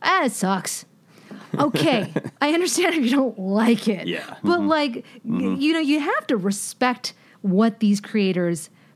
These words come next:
Speaker 1: made. And if it doesn't resonate with you, that's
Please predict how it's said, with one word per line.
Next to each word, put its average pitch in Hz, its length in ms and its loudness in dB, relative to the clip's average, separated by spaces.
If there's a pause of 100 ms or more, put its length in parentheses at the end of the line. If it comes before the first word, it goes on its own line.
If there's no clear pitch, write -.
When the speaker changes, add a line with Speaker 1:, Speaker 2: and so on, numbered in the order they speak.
(120)
Speaker 1:
made. 180 520 2
And 196 120 2
if 214 120 2
it 226 40 0
doesn't 311 380 0
resonate 247 480 4
with 254 100 0
you, 254 280 2
that's 381 260 -2